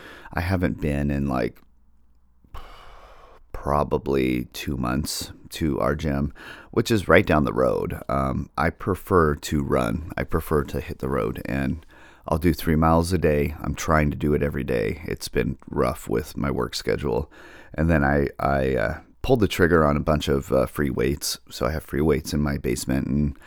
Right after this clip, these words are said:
I'll run and then come down and do half an hour or an hour of, of weight training.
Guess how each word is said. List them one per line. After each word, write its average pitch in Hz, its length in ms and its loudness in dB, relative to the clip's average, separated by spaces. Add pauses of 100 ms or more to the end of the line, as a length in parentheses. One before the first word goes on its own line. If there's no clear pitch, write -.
(360)
I'll 92 140 8
run 80 380 8
and 76 120 4
then 76 120 2
come 76 200 2
down 73 260 2
and 73 100 0
do 71 280 2
half 76 300 -2
an 65 60 -4
hour 73 240 2
or 73 400 2
an 65 120 -2
hour 65 360 0
of, - 220 -6 (100)
of 65 220 -6
weight - 260 -2
training. 58 460 -4